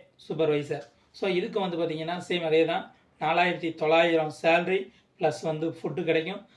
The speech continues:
அது போக வந்து பார்த்தீங்கன்னா, உங்களுக்கு ஓவர் டைம் கிடைச்சிரும். மூணாவது வேகன்சி பி ஏ ஃபோர்மேன். பி ஏ ஃபோர்மேனை பொறுத்த வரைக்கும் ரெண்டாயிரத்தி ஐந்நூறு சேலரி, பிளஸ் ஃபுட்டு, பிளஸ் வந்து உங்களுக்கு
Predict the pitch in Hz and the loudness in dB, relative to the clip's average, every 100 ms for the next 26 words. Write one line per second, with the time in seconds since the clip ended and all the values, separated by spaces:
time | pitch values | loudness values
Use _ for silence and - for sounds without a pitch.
0 | _ - 156 156 170 160 175 156 147 156 | _ -2 0 2 2 0 -2 -2 -2 -6
1 | 170 147 143 156 156 147 139 131 143 175 | -6 -6 0 0 0 -2 -6 -8 -6 -8
2 | - _ _ _ _ 180 196 190 165 165 | -10 _ _ _ _ -4 2 2 2 0
3 | 165 143 190 190 - _ _ - 214 214 | -2 -4 -4 -6 -8 _ _ -6 2 4
4 | 202 - 165 147 143 - 214 220 208 180 | 2 2 0 0 -6 -8 0 2 2 0
5 | 165 165 156 156 160 156 185 185 - _ | -4 -4 -4 0 2 0 -2 -10 -14 _
6 | _ - 165 185 202 202 185 180 180 156 | _ -2 0 2 2 2 0 -2 -2 0
7 | 143 165 208 214 208 202 170 - 170 180 | 2 2 2 0 0 0 -2 0 2 2
8 | 175 190 - _ _ - 165 - 190 - | 0 -6 -8 _ _ 0 0 0 -6 -4
9 | 170 151 196 233 - 165 156 170 165 180 | -4 0 0 0 -4 -2 0 -2 -6 -6
10 | 170 151 139 | -4 -4 -2